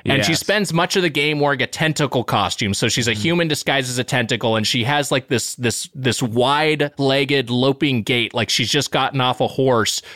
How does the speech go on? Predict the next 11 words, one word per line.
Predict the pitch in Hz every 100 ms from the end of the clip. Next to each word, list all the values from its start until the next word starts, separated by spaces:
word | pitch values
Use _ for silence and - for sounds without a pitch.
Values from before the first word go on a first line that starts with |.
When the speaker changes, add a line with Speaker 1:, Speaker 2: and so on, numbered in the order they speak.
| -
Speaker 1:
But | 143
it's, | 143 -
like, | 151
really, | 139 170 247 226
like, | 156 139
it's | 131 -
just, | 156
like, | 180
really | 135 135 202
coolly | - - 170 185 180 139
animated, | 123 139 147 156 170 175 165